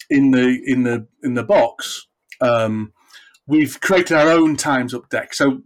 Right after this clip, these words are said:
so what we do is every year before we go,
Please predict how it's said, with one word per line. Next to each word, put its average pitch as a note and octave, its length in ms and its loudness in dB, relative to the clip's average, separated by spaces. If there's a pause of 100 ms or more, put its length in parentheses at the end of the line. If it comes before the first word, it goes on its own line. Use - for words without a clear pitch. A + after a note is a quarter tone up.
(140)
so C#3+ 240 0
what E3 280 -2
we D#3+ 160 2
do C3+ 400 2
is C3 260 -4 (300)
every E3+ 240 -2
year D#3 160 4
before D3+ 360 0
we C3+ 140 2
go, B2+ 480 0